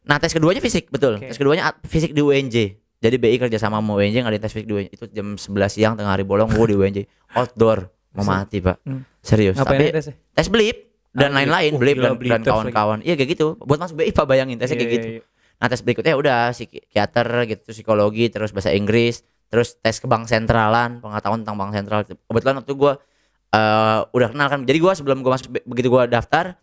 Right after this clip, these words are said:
Speaker 1: gua udah mulai join ikut latihan B I. Udah dikenal-kenal sama senior-senior di, di B I segala macam. Dikasih, "Ntar kamu tesnya besok ini, pelajarin, jangan lupa," gitu. Dia kasih tahu untuk belajar lah. Belajar tentang ini, dikasih sum-, dikasih apa, bahan, pelajaran gitu, gitu. Gua belajar.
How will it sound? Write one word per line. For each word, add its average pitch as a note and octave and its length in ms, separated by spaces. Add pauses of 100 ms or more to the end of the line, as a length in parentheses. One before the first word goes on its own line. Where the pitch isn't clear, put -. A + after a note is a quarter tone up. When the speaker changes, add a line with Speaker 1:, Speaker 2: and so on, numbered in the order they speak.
(240)
Speaker 1:
gua C#3 120
udah D3 120
mulai B2+ 140
join A#2 220
ikut A#2 160
latihan G#2+ 260
B G#2+ 100
I. G2+ 240 (340)
Udah A2 160
dikenal-kenal G#2 480
sama G2+ 160
senior-senior G#2 440
di, G2 140
di G#2 160
B G2+ 100
I F#2+ 120
segala G2 200
macam. F#2+ 220 (300)
Dikasih, G2 340
"Ntar A#2+ 140
kamu A#2 180 (300)
tesnya A#2+ 180
besok B2 220
ini, C3 180
pelajarin, A2+ 460
jangan A#2 180
lupa," A#2+ 300
gitu. F#2 160
Dia F#2+ 160
kasih - 100
tahu A2+ 140
untuk A2 160
belajar G#2 340
lah. G#2 160 (300)
Belajar A2 320
tentang G#2+ 160
ini, A2+ 160
dikasih F#2+ 340
sum-, F#2 240 (140)
dikasih F#2+ 400
apa, A#2+ 180
bahan, G#2 640
pelajaran F#2 460
gitu, F2+ 160
gitu. F2+ 100
Gua G#2+ 140
belajar. E3+ 420